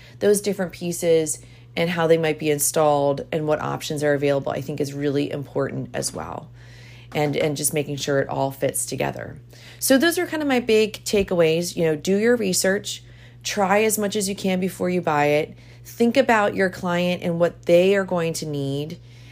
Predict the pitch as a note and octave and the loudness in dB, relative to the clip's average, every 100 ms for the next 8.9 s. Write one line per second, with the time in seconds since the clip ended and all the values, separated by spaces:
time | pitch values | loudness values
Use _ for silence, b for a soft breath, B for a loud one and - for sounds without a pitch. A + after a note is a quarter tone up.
0 | B - E3+ D#3 D3 A3+ G#3 G3+ F#3 F3 | B -4 0 0 0 -2 2 4 4 2
1 | - G3 F3 E3 - D#3 D3+ - E3 F3+ | -2 0 2 2 0 0 0 0 0 0
2 | G#3 E3+ D#3 D#3 D#3 D3 C#3+ D3 D3 D3 | -2 -4 -2 -4 -2 -2 0 -2 -2 -4
3 | D#3 B B B F3 E3+ F#3 F3+ F#3 F#3+ | -8 B B B -6 -2 0 0 0 2
4 | F3+ F3 - F3 E3+ E3+ D#3+ D#3+ - - | 2 0 -4 0 4 4 4 2 0 -8
5 | D#3+ D3+ D3 - - D#3+ - - D3+ D3 | -6 -4 -4 -4 2 2 2 -2 0 0
6 | C#3+ - - D#3 E3 D#3 F#3 G#3 - A#3+ | -2 -6 -8 -4 -4 -2 -2 -2 0 0
7 | A#3 A#3 A#3 A#3+ A3 A3 - E3+ E3 E3 | 0 -2 -2 -4 -2 -4 -4 -4 0 2
8 | D#3+ D#3 D3+ D3+ - D#3+ D3+ D3 | 4 4 2 -4 -6 -4 -4 -4